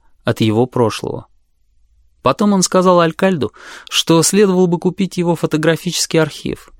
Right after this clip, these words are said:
и сохранить негативы. На них запечатлен образ целого поколения, которое, возможно, уже никогда больше не испытает того счастья,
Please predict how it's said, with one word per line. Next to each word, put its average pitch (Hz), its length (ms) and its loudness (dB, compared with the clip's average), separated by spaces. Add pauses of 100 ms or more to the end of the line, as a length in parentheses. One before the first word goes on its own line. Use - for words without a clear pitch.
(180)
и - 80 -2
сохранить 151 520 2
негативы. 165 720 0 (500)
На 123 140 4
них 170 220 2
запечатлен 156 720 0
образ 160 340 2
целого 180 480 2
поколения, 160 720 -2 (300)
которое, 123 400 2
возможно, 127 500 2
уже 123 180 0
никогда 147 640 0
больше 139 340 -2
не 135 120 2
испытает 127 580 -2
того 110 260 0
счастья, - 560 -6